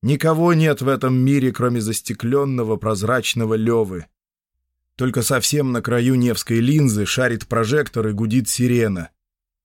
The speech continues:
Три отчаянных черных буксирчика суетятся вокруг легендарного,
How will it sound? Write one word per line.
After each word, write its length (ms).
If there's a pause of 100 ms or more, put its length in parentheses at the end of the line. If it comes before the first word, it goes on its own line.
(280)
Три 200
отчаянных 640
черных 440
буксирчика 720
суетятся 600
вокруг 320
легендарного, 880